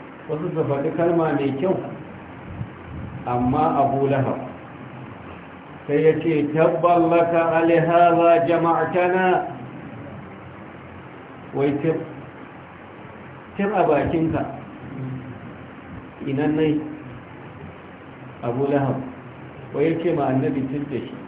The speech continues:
tir da kai dai, dan baya da dangi, makamashin jahannama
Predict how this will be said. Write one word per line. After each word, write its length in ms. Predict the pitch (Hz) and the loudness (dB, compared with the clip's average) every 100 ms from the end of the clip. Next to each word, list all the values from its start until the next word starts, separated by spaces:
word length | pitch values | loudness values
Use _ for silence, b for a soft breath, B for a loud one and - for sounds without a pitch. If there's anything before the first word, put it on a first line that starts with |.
| - - - - - | -16 -16 -16 -16 -4
tir 120 | 202 - | -2 2
da 100 | 165 | 2
kai 260 | 127 127 | 2 0
dai, 180 | 135 131 131 - - - - - - - - - - - | 0 -2 -4 -8 -12 -12 -12 -16 -16 -14 -14 -14 -14 -6
dan 180 | 135 147 | 0 2
baya 280 | 151 147 151 | 4 4 4
da 100 | 131 | 2
dangi, 400 | 135 139 127 - - - - - - - - - - - - 139 | 0 0 0 -2 -8 -14 -12 -12 -12 -12 -12 -14 -14 -14 -8 -4
makamashin 720 | 143 156 156 160 151 160 160 | 0 2 2 2 2 0 2
jahannama 680 | 156 147 139 143 131 113 | 2 2 2 4 2 0